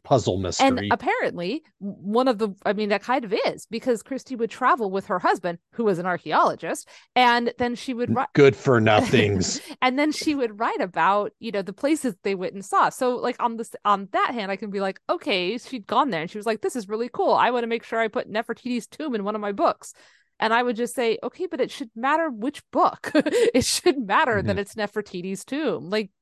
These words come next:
Speaker 2: Nefertiti is a very interesting character in history, and to just be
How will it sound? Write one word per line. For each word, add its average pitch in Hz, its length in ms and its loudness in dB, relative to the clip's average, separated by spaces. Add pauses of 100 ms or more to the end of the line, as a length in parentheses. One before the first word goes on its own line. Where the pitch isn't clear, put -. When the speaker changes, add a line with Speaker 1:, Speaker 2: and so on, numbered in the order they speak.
(140)
Speaker 2:
Nefertiti 247 760 -6
is 233 180 -2
a 233 60 -2
very 220 380 -2
interesting 240 600 -10
character 247 520 -6
in 254 100 -6
history, 190 520 -4 (400)
and 202 280 0
to 214 100 -2
just 220 340 -4 (380)
be 220 320 -8